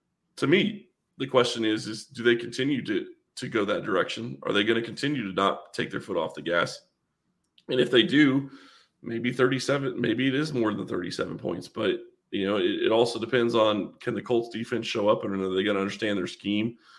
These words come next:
And is Bradley gonna have a good game against Mahomes versus what he's had in the past?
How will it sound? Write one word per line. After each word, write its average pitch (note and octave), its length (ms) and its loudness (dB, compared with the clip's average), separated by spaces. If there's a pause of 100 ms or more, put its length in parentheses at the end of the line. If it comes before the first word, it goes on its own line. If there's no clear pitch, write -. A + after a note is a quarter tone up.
(280)
And G2+ 120 0
is G2 80 0
Bradley G2+ 380 8
gonna G#2 220 2
have G#2 420 6
a F#2+ 240 2
good A2 260 2
game F2 260 0
against E2+ 260 -4
Mahomes F#2+ 460 -2
versus - 420 -8
what F2 120 -2
he's E2 140 -8
had F2+ 160 0
in - 60 -12
the - 60 -14
past? - 400 -10